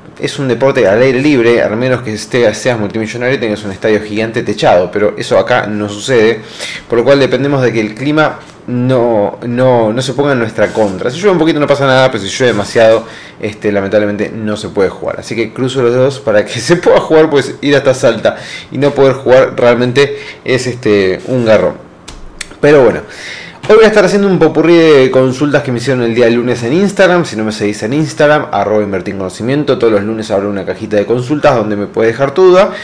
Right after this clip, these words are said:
y yo te voy a estar contestando lo antes posible. A veces lo hago directamente por Instagram y a veces me gusta agarrar algunas consultas de,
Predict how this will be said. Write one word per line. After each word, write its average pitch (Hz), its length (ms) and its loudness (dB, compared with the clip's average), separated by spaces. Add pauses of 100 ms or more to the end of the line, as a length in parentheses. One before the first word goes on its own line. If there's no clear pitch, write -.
(240)
y - 80 -6
yo 185 200 0
te 160 60 2
voy 160 60 6
a 151 40 2
estar 131 220 -2
contestando 123 920 0
lo 101 540 0
antes 107 200 -2
posible. 208 400 2
A 147 60 6
veces 147 280 2
lo 135 120 4
hago 139 260 4 (160)
directamente 131 480 -2
por 110 160 0
Instagram 151 500 2 (380)
y - 100 2
a 190 40 6
veces 208 180 2
me 196 100 4
gusta 196 200 2
agarrar 165 200 6
algunas 165 220 4
consultas 160 600 0
de, 107 600 2